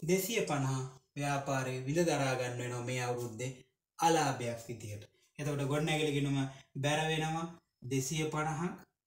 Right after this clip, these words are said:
ප්‍රත්‍යාගණන අලාභ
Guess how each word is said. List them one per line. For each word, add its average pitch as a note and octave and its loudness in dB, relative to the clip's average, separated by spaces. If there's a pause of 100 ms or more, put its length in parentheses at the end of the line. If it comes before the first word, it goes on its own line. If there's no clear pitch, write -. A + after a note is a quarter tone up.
(320)
ප්‍රත්‍යාගණන C#3+ 0 (2000)
අලාභ C#3+ 2